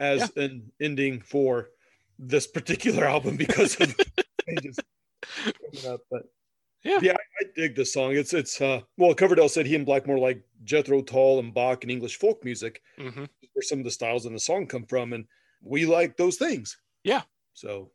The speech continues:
Speaker 1: yeah, it's, it's, yeah. When, when you think about the song,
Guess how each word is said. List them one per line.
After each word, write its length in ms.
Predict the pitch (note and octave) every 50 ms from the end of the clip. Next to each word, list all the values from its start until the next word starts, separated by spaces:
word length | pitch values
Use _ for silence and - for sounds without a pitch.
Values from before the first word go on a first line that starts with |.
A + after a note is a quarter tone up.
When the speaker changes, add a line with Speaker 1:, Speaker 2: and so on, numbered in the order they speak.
| _
Speaker 1:
yeah, 240 | - B2 B2 A2+ A2
it's, 140 | A#2+ A#2 A2+
it's, 200 | D3 D3+ - - - - - - - - _ _ _ _ _ -
yeah. 180 | - D#3+ E3+ D#3+
When, 300 | D3+ D3+ D#3 D3 C#3 C3
when 100 | D3+ D3+
you 100 | D3 C#3
think 220 | - A3 A#3 B3
about 260 | - A#2+ E3 D#3 D3+ -
the 60 | C#3
song, 720 | - - - - E3 F3+ F#3 F#3+ G3 G3 F#3+ G#3+ G#3+ F#3+